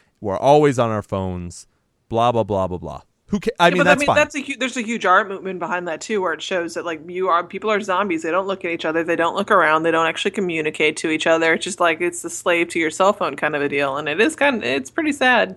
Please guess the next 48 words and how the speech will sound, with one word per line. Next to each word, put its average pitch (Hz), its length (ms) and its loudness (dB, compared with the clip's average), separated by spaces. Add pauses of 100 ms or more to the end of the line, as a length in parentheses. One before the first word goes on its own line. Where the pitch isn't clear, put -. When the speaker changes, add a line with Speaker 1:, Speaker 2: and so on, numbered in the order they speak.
Speaker 1:
And 165 160 0
there, 185 140 2 (100)
that 185 220 4
is 196 160 2
your 175 60 0
metaphor 139 400 -2
right 90 180 -6
there. 101 220 -2 (220)
But 202 180 -2
what 208 120 2
I 202 100 6
Speaker 2:
Right. 190 100 4
Speaker 1:
would, 208 180 4 (140)
what 151 100 -4
I 165 80 4
would 185 160 0
say, 151 340 0
so 147 200 0
I'm, 147 200 0 (220)
like 151 220 -2
I 135 60 2
said, 110 260 -2
I'm 113 100 -4
pretty 180 220 -2
sure 165 200 -2
this 143 160 -6
was 127 160 -8
filmed 120 520 -4
a 107 80 -8
few 131 160 -4
years 117 300 -2
ago. 101 260 0
The 101 100 -4
book 156 300 -2
was 131 160 -4
written 127 200 -2
in 113 100 -6
two - 180 -8
thousand 110 280 -2
six. - 260 -10
So 123 120 -6
at 165 200 2
that 165 180 0
time, 135 460 -2 (120)
people 233 460 0
were 165 220 4
still 160 300 -2
talking 104 840 -6